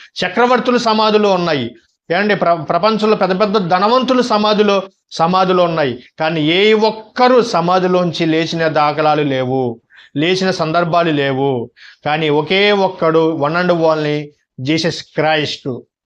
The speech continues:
ఆ యేసుక్రీస్తు వారే సమాధిలోంచి తిరిగి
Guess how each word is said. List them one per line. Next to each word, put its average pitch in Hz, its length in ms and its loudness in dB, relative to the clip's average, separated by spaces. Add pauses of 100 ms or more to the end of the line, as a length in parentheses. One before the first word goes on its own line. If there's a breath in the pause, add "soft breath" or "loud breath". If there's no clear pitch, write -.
(100)
ఆ 131 160 0
యేసుక్రీస్తు 156 800 -2
వారే 160 640 0 (340 soft breath)
సమాధిలోంచి 156 1300 -2 (240)
తిరిగి 220 600 0